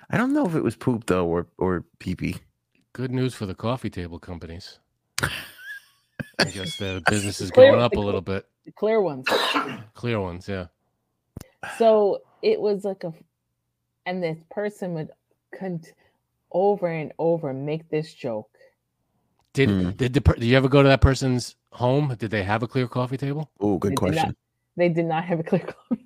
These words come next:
Speaker 3: table.
Speaker 2: A clear table of any kind?
Speaker 3: No. <laughs>
Speaker 1: Not in the living room, but down in the basement, though.
Speaker 3: Right, exactly.
Speaker 2: Oh, boy.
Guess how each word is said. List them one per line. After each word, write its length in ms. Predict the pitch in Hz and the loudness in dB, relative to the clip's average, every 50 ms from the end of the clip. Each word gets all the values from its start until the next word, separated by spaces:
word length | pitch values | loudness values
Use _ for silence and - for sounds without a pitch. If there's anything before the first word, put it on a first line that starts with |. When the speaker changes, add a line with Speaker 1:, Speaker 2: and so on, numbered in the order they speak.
| - - | -6 -4
Speaker 3:
table. 420 | - 254 - - - - 269 - - | -4 -4 -4 -6 -4 -2 -2 -2 0
Speaker 2:
A 100 | - - | -2 -6
clear 360 | - - - - 139 143 143 135 | -6 -6 -2 2 6 6 6 6
table 340 | - 139 135 131 123 127 | 6 6 6 6 6 6
of 80 | 123 117 | 6 6
any 160 | 127 127 123 | 6 6 4
kind? 400 | 104 - 107 101 87 80 85 87 _ _ _ - | 2 2 0 -2 -2 -4 -8 -14 _ _ _ -6
Speaker 3:
No. 200 | - 202 208 226 | 0 4 4 4
<laughs> 760 | - - 277 - - 302 285 285 - - 349 - _ _ - | 6 6 4 4 6 4 2 2 0 -8 -10 -10 _ _ 0
Speaker 1:
Not 200 | 113 123 123 131 | 2 2 4 4
in 60 | 135 | 4
the 60 | 131 | 4
living 320 | 123 123 131 127 120 117 104 | 6 6 4 4 4 2 2
room, 220 | 92 90 90 90 | 2 2 2 2
but 140 | 92 92 95 | 0 2 2
down 220 | 113 113 117 120 | 2 4 4 2
in 40 | 113 | 2
the 80 | 98 95 | 2 2
basement, 480 | 101 120 127 123 - - 156 139 143 | 2 2 2 2 0 -2 -6 -6 -4
though. 140 | 113 - - | -2 0 2
Speaker 3:
Right, 180 | - 175 165 170 | 4 4 4 2
exactly. 500 | 175 - 202 202 190 185 180 185 - 165 | 0 0 4 4 4 4 4 2 -2 -2
Speaker 2:
Oh, 600 | 175 170 165 160 80 80 80 80 78 78 78 78 | -2 -6 -10 -12 -14 -16 -18 -18 -18 -20 -18 -16
boy. 300 | - - - - - - | -16 -14 -14 -16 -18 -18